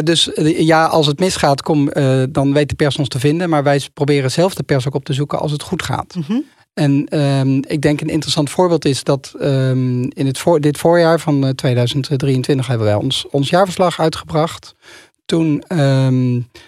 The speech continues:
Speaker 1: eh, hebben we het aanbod gedaan aan diverse kranten om daar, eh, iets over te vertellen. En ik zal eerlijk zijn, zeggen dat ik zelf toen dacht van, "Nou, hebben we eigenlijk wel genoeg te vertellen? Nieuws te vertellen?"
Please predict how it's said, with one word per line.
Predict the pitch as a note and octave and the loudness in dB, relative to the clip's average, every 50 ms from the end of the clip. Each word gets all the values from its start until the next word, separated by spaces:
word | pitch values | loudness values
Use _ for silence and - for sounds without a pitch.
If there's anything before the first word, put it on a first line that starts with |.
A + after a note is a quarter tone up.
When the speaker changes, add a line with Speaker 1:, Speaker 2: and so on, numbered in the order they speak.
| _ _ _ _ _ | _ _ _ _ _
Speaker 1:
eh, | _ F3+ D3+ C3 B2+ B2 B2 A#2+ A#2+ A#2+ A#2+ B2 | _ -2 0 2 2 2 2 2 2 2 2 2
hebben | C3+ C#3+ C#3+ C#3 C#3 | 0 0 0 2 2
we | C3+ | 2
het | C3 C3 B2+ | 0 0 0
aanbod | - E3 D#3+ D#3+ D#3 D3 | 0 0 2 2 2 0
gedaan | - - D3 C3+ C3 C3 B2+ | 0 0 2 4 4 4 2
aan | B2+ B2+ B2+ | 2 2 0
diverse | B2+ B2+ - E3 D#3 D#3 C#3+ - | 0 0 0 2 2 2 0 -2
kranten | C3+ - C#3+ C3+ B2+ A#2 - C3 - | -2 0 0 0 0 0 -2 -4 -2
om | - D3 C#3+ | 0 0 2
daar, | C3+ B2+ B2 A#2+ A#2 | 2 2 2 2 0
eh, | A#2+ - - D3+ B2+ A#2+ A2+ A2+ A2+ A#2 - | -2 -2 -2 -2 0 0 0 0 0 0 -2
iets | - D3+ - | -2 -2 0
over | C3+ A#2 A#2+ | 0 0 0
te | - C#3 | -2 -4
vertellen. | A#2 B2+ - - C#3+ D3 E3+ G3+ B3+ C4+ - _ _ _ _ _ - _ _ _ _ _ _ | -6 -4 -2 0 2 2 2 2 0 -2 -8 _ _ _ _ _ -20 _ _ _ _ _ _
En | - F3 D3 C#3 | -4 -2 0 0
ik | C#3 | 0
zal | - - D#3 | -2 -2 -2
eerlijk | - E3+ F3 F3 - | 0 2 0 0 0
zijn, | - D#3 C#3 C#3+ D#3 F3 - | 0 0 2 2 0 -2 -4
zeggen | - - - D#3+ C#3+ D3 D#3+ | -6 -4 -4 -2 -2 0 0
dat | E3 E3 D3 | 0 0 0
ik | D3 - | -2 0
zelf | - F3+ F#3 F#3+ - | 2 2 2 2 2
toen | - E3 D3 | 0 0 2
dacht | C3 C3+ C3+ - | 2 0 0 -2
van, | - E3 | -2 0
"Nou, | D3 C#3+ C#3 B2+ A#2+ B2 | 2 2 2 2 2 2
hebben | D3 D3+ D3+ | 2 2 2
we | D3 | 2
eigenlijk | C#3+ C3+ D3 C#3 D3 D3+ C3+ | 2 2 0 0 0 -2 0
wel | D3 C#3 C3 | 0 -2 0
genoeg | - D3+ D3 C3 | -2 -2 -4 -4
te | - - C#3+ | -4 -8 -10
vertellen? | C3 D3 - F#3 F3 A#2 - - - _ _ _ _ _ - - _ _ _ | -8 -2 0 0 2 0 -2 -6 -12 _ _ _ _ _ -20 -20 _ _ _
Nieuws | G3 D3+ C3+ D3 E3 F#3 F#3+ - | -4 0 2 2 2 2 0 -2
te | - - C3 | -2 -2 -2
vertellen?" | A#2+ A#2 - C3+ A2+ G#2 - - A#3 - | -2 -2 -2 -2 -2 -2 -4 -8 -12 -18